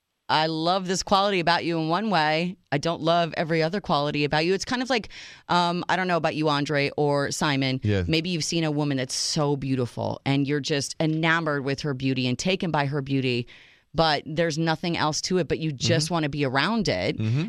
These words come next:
Speaker 1: and it feels so good,
Speaker 2: I've
Speaker 1: and,
Speaker 2: been there.
Speaker 1: and you're so attracted, and you're like, "I know I do not belong with this person, but I can't stay away."
Speaker 2: I've been there.
Speaker 1: Do you feel like it's the same?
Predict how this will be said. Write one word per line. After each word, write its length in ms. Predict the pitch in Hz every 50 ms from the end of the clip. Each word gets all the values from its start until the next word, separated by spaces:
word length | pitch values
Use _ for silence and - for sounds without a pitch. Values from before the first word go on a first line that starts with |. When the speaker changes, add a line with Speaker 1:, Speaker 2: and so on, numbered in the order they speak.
| - -
Speaker 1:
and 80 | 156 156
it 100 | - -
feels 260 | - 180 165 160 156
so 200 | - 185 165 156
good, 500 | 135 123 151 156 175 175 160 143 135 135
Speaker 2:
I've 60 | 135
Speaker 1:
and, 100 | 139 175
Speaker 2:
been 120 | 180 151 131
there. 80 | 151
Speaker 1:
and 80 | 151 151
you're 80 | 151 147
so 240 | - - 165 147
attracted, 760 | 147 - - 196 214 285 320 - - 170 139 127 127 131 - - - _ _ -
and 100 | 190 185
you're 120 | 202 196
like, 160 | 190 185 - 180
"I 40 | 175
know 680 | 180 185 190 190 180 156 147 139 131 127 131 139 - -
I 160 | 151 156 160
do 160 | 156 151 156
not 220 | 151 160 160 - -
belong 280 | 151 147 143 151 156 156
with 100 | 151 147
this 140 | 160 -
person, 420 | - - 151 156 147 - 180 165 147
but 160 | 151 - -
I 60 | -
can't 340 | - - - 151 143 139 -
stay 220 | - - 156 143 139
away." 500 | 135 131 127 120 107 90 131 190 208 - -
Speaker 2:
I've 160 | 110 123 117
been 160 | 135 160 175
there. 80 | 131 104
Speaker 1:
Do 60 | 170
you 60 | 165
feel 140 | - 185 175
like 120 | 165 143 165
it's 100 | - 170
the 80 | 160
same? 260 | - 190 185 202 254